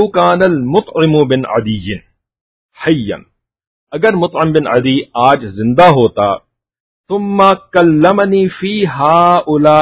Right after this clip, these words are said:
النتنا، اور اگر وہ آ کر کے مجھ سے کلام کرتا ان مرداروں کے بارے میں، یعنی جو قریش کے لوگ گرفتار ہوئے تھے ان کو نبی علیہ الصلوۃ والسلام فرمانا ہے کہ ان مرداروں، ان نتنا لوگوں کے بارے میں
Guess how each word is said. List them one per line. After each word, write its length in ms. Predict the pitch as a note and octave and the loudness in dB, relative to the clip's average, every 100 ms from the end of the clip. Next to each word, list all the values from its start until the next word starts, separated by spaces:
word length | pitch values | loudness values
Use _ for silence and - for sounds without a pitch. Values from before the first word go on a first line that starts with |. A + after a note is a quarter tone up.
| - | 0
النتنا، 720 | F3+ F3 D#3+ G#3+ - G#3 C#3+ F2+ _ _ _ _ _ _ _ - | -4 -4 -4 -6 -4 0 0 -2 _ _ _ _ _ _ _ -6
اور 80 | D#3 - | -4 0
اگر 200 | G3 A3+ A#2 | 2 2 2
وہ 120 | D#3 B3 - | 4 4 4
آ 80 | G3+ | 2
کر 120 | G3 F3+ | 0 -4
کے 120 | F3+ | -4
مجھ 180 | D#3 - | -4 -6
سے 160 | - | -8
کلام 400 | - A#2 C3 E3+ E3+ | -4 -2 0 0 0
کرتا 340 | - - C3 C3 C3 _ _ _ _ _ _ - | -2 0 0 0 -2 _ _ _ _ _ _ -8
ان 120 | G3+ D3+ | -4 0
مرداروں 480 | C#3+ C3 C3 D3+ F3 | 0 2 2 4 2
کے 120 | D3+ | 2
بارے 240 | A#2+ G#2 F#2+ | 2 0 -2
میں، 120 | D#2+ C#2 _ _ _ _ _ _ _ _ C3 | -10 -18 _ _ _ _ _ _ _ _ -6
یعنی 200 | C#3 D3+ | -2 0
جو 100 | D3+ - | 0 2
قریش 340 | C3 C3+ D3+ | 2 2 2
کے 80 | E3 | 0
لوگ 280 | C#3 C#3+ B2 A2+ | 2 2 2 -4
گرفتار 400 | A2+ - B2+ D#3 | -2 0 2 2
ہوئے 200 | C#3 B2+ | 0 0
تھے 180 | C3+ | -2
ان 180 | B2+ C#3+ | -4 -6
کو 100 | C#3+ | -4
نبی 180 | C#3 B2+ | -2 -2
علیہ 120 | A#2+ | -4
الصلوۃ 160 | A2+ A2 | -4 -4
والسلام 260 | G#2+ A#2+ A2 | -4 -8 -10
فرمانا 300 | G#2 G#2 B2+ | -8 -6 -6
ہے 40 | |
کہ 160 | C3+ C#3 | -8 -8
ان 100 | B2+ | -4
مرداروں، 500 | A2 A2+ G#2 A#2+ C#3 | -4 -2 0 2 0
ان 180 | - C#3+ | -2 -8
نتنا 340 | C#3 F3+ G3 F#3+ | -6 -6 0 2
لوگوں 240 | D#3+ D3 C#3+ | 4 2 -2
کے 100 | B2+ | -2
بارے 240 | B2 B2 | 0 0
میں 180 | B2+ | 0